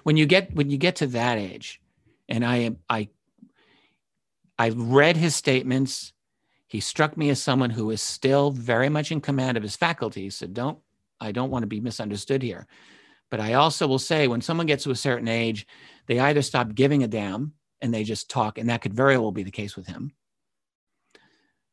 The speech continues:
But it also can happen. I mean, I saw this with my,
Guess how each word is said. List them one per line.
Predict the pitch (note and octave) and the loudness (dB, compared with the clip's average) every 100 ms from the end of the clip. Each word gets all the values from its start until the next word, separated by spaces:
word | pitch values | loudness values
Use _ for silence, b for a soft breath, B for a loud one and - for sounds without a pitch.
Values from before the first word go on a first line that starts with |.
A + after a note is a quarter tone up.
| _ _ _ | _ _ _
But | C3 | 0
it | A#2+ G#2 | 0 2
also | B2+ C#3 D3+ - D#3 | 4 6 6 4 2
can | D3 C#3+ C#3+ | 4 2 4
happen. | C#3 D3 C#3+ F#2+ G2 _ _ _ _ _ _ _ _ _ _ _ _ _ _ _ _ _ | 4 2 0 -4 -8 _ _ _ _ _ _ _ _ _ _ _ _ _ _ _ _ _
I | G2+ | -8
mean, | G2 | -6
I | |
saw | A2 D3+ C3+ | -2 0 2
this | B2 | 2
with | C#3 | -2
my, | A#2 | -4